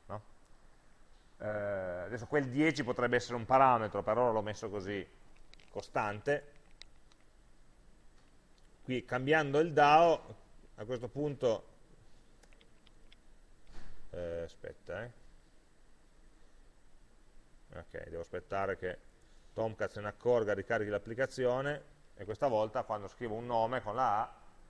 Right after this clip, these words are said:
effettivamente mi dà solamente i primi. Mm? I primi dieci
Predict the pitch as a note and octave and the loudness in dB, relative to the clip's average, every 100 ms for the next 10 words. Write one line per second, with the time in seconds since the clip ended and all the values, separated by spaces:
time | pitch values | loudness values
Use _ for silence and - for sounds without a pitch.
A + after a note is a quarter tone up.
0 | - - - - - - - A2+ G#2 G#2+ | -20 -20 -20 -20 -20 -18 -6 -2 -2 -6
1 | A#2 G#2 G2 G#2 G2+ G2+ G#2 - - A2 | -4 -4 -2 -4 -4 -4 -4 -4 -12 -4
2 | B2+ C3 A2 A2 G#2+ - - - - - | 2 4 4 -2 -6 -12 -20 -20 -20 -20
3 | - - - - - - - - - - | -20 -20 -20 -20 -20 -20 -20 -20 -20 -20
4 | - - - - - - - - - - | -20 -20 -20 -20 -20 -20 -20 -20 -20 -20
5 | - - - - - - - - G2 G#2+ | -20 -20 -20 -20 -20 -20 -20 -18 -14 -14
6 | - - - - - - - - - - | -16 -20 -20 -20 -20 -20 -20 -20 -20 -20
7 | - - - - - - - - A2+ A2 | -20 -20 -20 -20 -20 -20 -20 -10 -8 -4
8 | G#2+ G2+ - G2+ | -2 -2 -2 -10